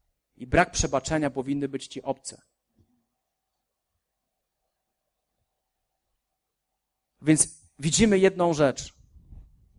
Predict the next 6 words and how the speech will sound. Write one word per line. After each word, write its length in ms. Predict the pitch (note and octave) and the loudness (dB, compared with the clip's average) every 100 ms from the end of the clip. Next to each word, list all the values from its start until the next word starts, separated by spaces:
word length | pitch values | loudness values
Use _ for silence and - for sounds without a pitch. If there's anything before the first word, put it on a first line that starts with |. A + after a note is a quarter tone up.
| - _ _ _ _ _ _ _ _ _ _ | -20 _ _ _ _ _ _ _ _ _ _
Józef, 480 | C#3 F3+ F3+ G#3 G3 | -2 0 4 2 0
pomimo 380 | D#3+ D#3 D#3 D3+ | -4 -2 -2 -2
młodego 460 | C#3+ C#3 E3+ F3+ | -2 0 2 2
wieku 460 | D#3 C3 A#2 A2+ A2 _ _ _ - | 0 -2 -4 -12 -16 _ _ _ -6
i 120 | C#3 | -6
b-, 320 | C3+ - - | -8 -20 -20